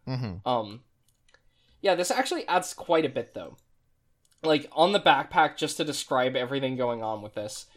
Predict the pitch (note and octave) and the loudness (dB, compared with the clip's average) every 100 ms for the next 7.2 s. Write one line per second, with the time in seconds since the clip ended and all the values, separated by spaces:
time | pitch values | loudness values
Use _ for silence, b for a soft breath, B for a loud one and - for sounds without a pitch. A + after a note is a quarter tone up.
0 | b b - C#3 C3+ D#3 D#3 D#3+ D3+ C#3+ | b b -10 -6 6 8 10 6 0 0
1 | F3+ - - E3 E3 G3+ F#3+ - A3+ A#3 | 0 -2 -2 -2 0 -4 -4 -8 -10 -8
2 | - - D3+ D3+ C#3+ - - C#3 C3+ C3+ | -8 -10 -2 0 0 -6 0 2 2 0
3 | - C3 B2 A#2 C3 C3+ C#3 D3 D#3 C3+ | -4 -6 -4 -4 -2 -2 -2 -4 -6 -10
4 | B2 A2+ - - _ _ - A2 - G2 | -12 -12 -14 -18 _ _ -20 -16 -14 -16
5 | - B2 A2 A2+ B2 A2+ - - _ C#3 | -14 -10 -8 -8 -12 -16 -20 -20 _ -10
6 | C#3+ - b b b b - C3 A#2 A#2 | -10 -14 b b b b 0 2 2 0
7 | A#2+ | -4